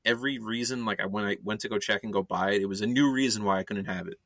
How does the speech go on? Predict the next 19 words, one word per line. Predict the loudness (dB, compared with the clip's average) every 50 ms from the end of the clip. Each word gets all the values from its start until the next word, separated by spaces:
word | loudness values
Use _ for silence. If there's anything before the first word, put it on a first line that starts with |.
| _ _ _ _ _ _ _ _ _ _ _ 2
But | 2 2
it, | 4 2
it | 4 4
seems | 4 4 6 4 4 2 2
to | 2 2
be | 0 0 -2 -2 -2
more | -2 0 2 4 4 6
or | 6 4
less, | 4 2 2 4 4 4 4 2 2
uh, | 2 2 4 4 2 0 0
in | -2 0 0
the, | 0 0 -2
f-, | -2 -6 -8 -8 -6 -6 -8 -8 -8 -6
let's | -6 -4 -2 0
see, | 0 0 0 -2 -4 -4 -4 -6 -6 -8 -10 -14 _ _ _ _ _ _ _ _ _ 0
it's, | 0 2 2 2 0 0 -6 _ _ -2
it's | -2 0 0 0
kind | 0 2 2 2 4 6
of | 4 4 4 0